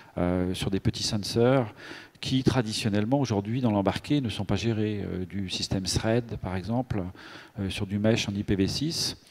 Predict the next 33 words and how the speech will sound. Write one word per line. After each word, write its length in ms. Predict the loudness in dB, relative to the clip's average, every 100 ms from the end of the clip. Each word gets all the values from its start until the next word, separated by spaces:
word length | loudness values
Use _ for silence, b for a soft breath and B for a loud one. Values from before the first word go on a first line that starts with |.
| B -4
ou, 360 | 4 6 8 8
euh, 300 | 8 6 4
en 140 | 2 0
Bluetooth 400 | -2 0 0 2
L 140 | 0
I. 120 | -2 -10 _ _ _ _ _ _ _ _ _ _ _ -20 -20 -16 0
Vous 180 | 4
allez 140 | 6 6
devoir 320 | 4 4 2
travailler 340 | 2 2 2
sur 140 | 0 -2
votre 140 | -2
sécurité, 520 | -2 -4 -6 -4 -6 -4
votre 160 | -6 -4
stratégie 400 | -4 -6 -6 -6
de 80 |
sécurité, 560 | -6 -6 -6 -6 -4 -6 -6 B B B B -6
et, 280 | -2 2 2
et 20 |
celle-là 400 | 2 2 2 2
va 180 | 2 0
devoir, 640 | 0 2 4 4 2 0
euh, 100 | -2
comprendre 480 | -4 -8 -4 -2 -2
un 40 |
certain 240 | -4 -4
nombre 120 | -4 -2
de 100 | 0
domaines, 340 | 2 0 -2
on 40 |
va 100 | -2
voir 180 | -2 -2
lesquels. 500 | -4 -2 -2 -2 -6